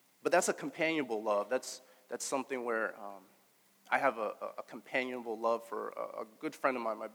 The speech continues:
best friend, Wendell. Uh, he came up for our daughter's dedication, and, um, I didn't, I didn't know him, you know, before college, but we grew into loving one another. I, I love him like a brother. He is, he is somebody that I trust with, with my life.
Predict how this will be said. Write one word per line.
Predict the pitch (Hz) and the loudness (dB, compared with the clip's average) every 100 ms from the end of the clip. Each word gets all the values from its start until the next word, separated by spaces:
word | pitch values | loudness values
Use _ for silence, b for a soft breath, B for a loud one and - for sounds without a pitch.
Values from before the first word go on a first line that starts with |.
| - | -2
best | 120 - | -2 -2
friend, | 120 110 | -6 -6
Wendell. | 113 117 113 B B B - | -8 -4 -6 B B B -16
Uh, | 101 | -14
he | 113 | -14
came | 110 131 123 | -10 -8 -2
up | 117 - - | -2 -2 -4
for | 107 104 - 104 | -4 -4 -6 -8
our | |
daughter's | 110 110 104 | -4 -4 -6
dedication, | 101 98 175 165 - 151 143 113 | -12 -10 -4 -4 -2 -4 -4 -4
and, | 101 - B B B - | -10 -18 B B B -20
um, | 101 101 95 _ _ _ _ | -20 -18 -20 _ _ _ _
I | 123 | 0
didn't, | 135 107 101 104 | 0 -2 -8 -10
I | |
didn't | 117 113 | -8 -8
know | 113 127 | -4 -4
him, | 120 117 107 107 | -4 -10 -12 -16
you | 110 | -16
know, | 104 | -14
before | 104 - 101 | -16 -12 -12
college, | - 170 156 110 - | 2 6 6 4 -2
but | 110 98 - - | -6 -6 -14 -10
we | 131 | -10
grew | 120 123 120 123 | -4 -2 2 2
into | 127 - 113 107 - B - | 0 -2 -2 -2 -6 B -4
loving | 120 123 120 | 0 0 -2
one | 113 107 | -6 -6
another. | 107 107 101 98 | -6 -8 -8 -4
I, | 113 113 - | -2 -2 -4
I | 107 | -6
love | 113 123 120 | 0 -2 -2
him | 110 | -4
like | 110 117 | -2 -2
a | 95 | -8
brother. | 98 110 101 92 - 117 | -4 -4 -4 -8 -16 -14
He | |
is, | 113 107 - b b - | -14 -14 -20 b b -12
he | 120 | -10
is | |
somebody | - 120 113 110 | -4 -2 -2 -4
that | 107 107 - | -4 -6 -4
I | 104 | -4
trust | - 127 120 - - - - 110 | -2 4 4 2 -8 -16 -20 -12
with, | 104 104 _ | -12 -12 _
with | 104 - | -20 -4
my | 107 | 0
life. | 113 120 113 | 4 4 4